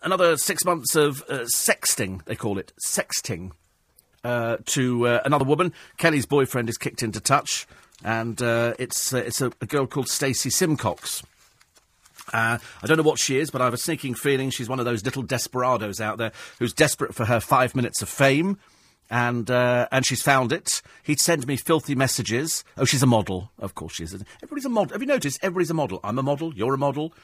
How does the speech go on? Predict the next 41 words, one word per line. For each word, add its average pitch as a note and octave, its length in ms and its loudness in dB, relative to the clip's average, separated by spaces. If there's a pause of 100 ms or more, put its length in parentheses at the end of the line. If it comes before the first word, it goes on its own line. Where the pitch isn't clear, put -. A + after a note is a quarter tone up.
(300)
Brid-, A2 180 -10 (120)
no, G2+ 100 -8
no, F#2+ 220 -8
no, - 20 -12
no. F2+ 200 -10 (380)
Uh, C#3 420 4
other D#3+ 160 2
pe-, F3 120 0
everybody's A#3+ 380 -2
a - 20 4
model A#3 340 2
nowadays. E2+ 760 -6
Everybody G3 680 -4
is C#3+ 300 -2
a C3+ 120 0
model. A#2+ 440 -2 (160)
You C#3 60 0
know, D#3+ 120 4
it's, - 180 2
it's E3+ 200 0
if, G3+ 180 2
if G#3 120 2
in G3+ 160 2
doubt C#3+ 360 4
and - 40 -10
you C#3 80 -6
can't E3+ 240 0
think C#3 120 -4
of C3 80 -4
anything C#3 360 -4
you've A#2 80 -4
actually A#2+ 260 -6
got - 220 -4
any A#2 160 -4
talent C3+ 320 0
for, G#2 180 -4
you A2 80 -6
go, B2 280 0 (380)
uh, B2+ 200 2
"A - 40 -8
model." C#3+ 360 -4